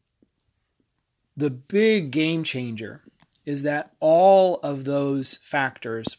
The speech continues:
play into how you're gonna have to work on healing, what you're gonna have to do in order to actually correct the problems in your body.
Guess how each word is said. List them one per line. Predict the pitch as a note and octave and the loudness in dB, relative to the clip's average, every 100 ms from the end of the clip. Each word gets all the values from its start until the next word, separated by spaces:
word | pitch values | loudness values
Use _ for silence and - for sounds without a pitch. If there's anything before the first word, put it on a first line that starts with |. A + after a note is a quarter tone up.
| _ | _
play | - C#3 C3+ B2 A#2+ - | -6 -4 -4 -6 -8 -12
into | - D3+ C#3+ - C3 A#2 | -12 -10 -8 -8 -8 -8
how | A2+ - D3 C#3+ C#3+ C#3+ | -10 -10 -4 0 0 -2
you're | D3 C3 | -4 -8
gonna | B2+ C3 | -8 -8
have | A2+ C3 B2 - | -8 -8 -8 -10
to | B2 | -10
work | A#2+ C3+ C3+ | -8 -8 -8
on | B2+ A#2+ | -12 -12
healing, | A2+ D3+ D#3 G3 C4 _ _ _ - _ - | -10 -6 -4 -6 -10 _ _ _ -20 _ -14
what | B2 B2 D#3 - | -6 2 2 2
you're | D#3 | -2
gonna | C#3+ C#3 | -4 -6
have | C3+ | -8
to | C3 | -8
do | B2 C#3 | -6 -4
in | C3+ | -4
order | C#3 C3+ | -4 -6
to | B2+ | -6
actually | B2+ C3+ - B2+ | -6 -6 -8 -10
correct | A#2+ - B2+ D#3 F#3+ - F3+ | -10 -8 -2 -2 -2 -6 -12
the | C#3+ | -10
problems | C3+ B2+ B2+ B2 | -6 -6 -6 -10
in | A#2+ | -10
your | A#2 | -10
body. | A2+ G#2+ G#2 A2 | -8 -8 -8 -10